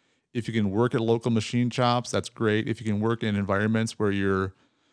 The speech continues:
developing parts, machining parts, anything along those lines, having that experience is one thing that I think is phenomenal in any engineer. Um, you'll have engineers that go through college,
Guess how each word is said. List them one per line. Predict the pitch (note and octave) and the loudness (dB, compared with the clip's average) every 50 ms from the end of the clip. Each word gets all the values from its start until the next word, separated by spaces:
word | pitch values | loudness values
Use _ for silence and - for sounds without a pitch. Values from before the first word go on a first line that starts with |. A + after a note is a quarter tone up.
| _ _ _ _ | _ _ _ _
developing | _ A#2+ G#2+ B2 B2 A#2 - B2 A#2 A2+ | _ 0 2 4 4 4 2 2 -2 0
parts, | - B2+ A#2+ A#2 A2+ A2+ A#2 A#2 A2 - | 2 2 4 4 4 4 2 2 0 -2
machining | A2 G2 - - A#2 A2 A2 A2 | -6 -4 -2 -2 -2 0 0 -2
parts, | A2 - A#2 A2 A2 A2 A2 - - | -2 -2 0 0 0 0 -2 -4 -4
anything | - D3+ D#3 C3+ | -4 -2 0 2
along | A#2 A2+ A2 G2 | 2 2 2 2
those | G2 G2+ G2+ A2 | 0 0 0 0
lines, | A#2+ A#2 A#2 A2 - | 0 0 0 -2 -2
having | - C3+ C#3+ C#3 | -4 -2 -2 0
that | B2 A2+ | 0 -2
experience | G#2 F#2 - - A2 G2 G#2 A2+ A#2 A#2 G#2+ | -2 -4 -4 -4 -2 -2 0 0 0 -2 -2
is | G#2 F#2+ | -6 -6
one | F#2 G#2 G#2 G#2 G#2 | -4 -2 -2 -2 -2
thing | G#2 A2+ G#2+ | -2 -4 -4
that | G2 | -2
I | F#2+ F#2+ G2 | -4 -4 -4
think | - A2 G#2+ G2+ - | -4 -4 -4 -4 -4
is | G2+ G2 F#2+ F#2+ F#2 F#2+ - - - _ | -4 -4 -4 -4 -6 -8 -12 -14 -14 _
phenomenal | A2+ G2 G2 F#2+ F#2+ G2 G2+ G2+ G2+ | -6 -4 -2 -2 -2 0 -2 -2 -2
in | G2 G2 - | -2 -4 -4
any | - G2 F#2+ F#2+ | -6 -6 -6 -6
engineer. | F#2+ G2 - - G2+ - - - A#2 A2 - _ _ _ - | -6 -8 -8 -8 -8 -8 -6 -6 -8 -8 -10 _ _ _ -8
Um, | F#2+ F#2 F#2 F#2 F#2 F#2+ G2 G#2 A2+ - - _ | -6 -6 -4 -4 -4 -6 -6 -8 -10 -14 -18 _
you'll | - A2+ A2+ A#2 | -2 0 2 2
have | B2+ A#2+ | 4 4
engineers | B2 A2 G#2+ A#2+ A#2 A#2 A2 | 2 0 2 2 2 2 0
that | - G#2+ | 0 0
go | A#2+ A2 | -2 -2
through | G#2 - A2 | 0 -2 -6
college, | - - A#2+ A2+ A2+ A2+ A2+ A2+ A2 A2 - - | -2 0 2 4 4 4 4 2 2 -2 -10 -14